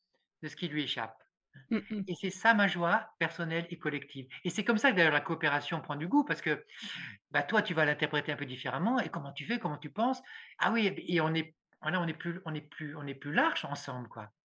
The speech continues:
Speaker 1: Heu, mais effectivement, il faut qu'on partage cette philosophie que, heu, le goût de la vie, je reviens un peu sur cette notion de goût, ce bon goût,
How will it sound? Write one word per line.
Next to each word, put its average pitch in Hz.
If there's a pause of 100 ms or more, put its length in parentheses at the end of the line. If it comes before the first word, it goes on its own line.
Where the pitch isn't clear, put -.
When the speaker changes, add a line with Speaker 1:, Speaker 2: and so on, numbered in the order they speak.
(1080)
Speaker 1:
Heu, 131
mais 156
effectivement, 220
il 202
faut 175
qu'on 170
partage 196 (480)
cette -
philosophie 160
que, 139 (580)
heu, 120 (480)
le 135
goût 185
de 202
la 165
vie, 135
je 139
reviens 143
un 170
peu 165
sur 139
cette 127
notion 143
de 131
goût, 139 (240)
ce -
bon 175
goût, 175